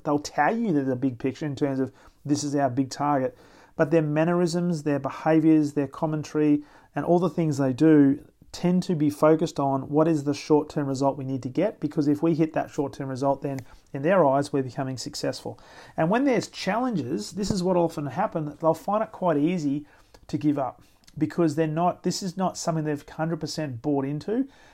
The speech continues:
and it's not necessarily a mission for them.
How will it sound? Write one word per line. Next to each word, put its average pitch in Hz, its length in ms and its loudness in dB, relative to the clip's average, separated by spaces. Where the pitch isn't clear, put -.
and 156 120 0
it's 143 180 -4
not 160 280 0
necessarily 143 760 -4
a 143 40 -8
mission 135 580 -6
for - 180 -10
them. 123 280 -10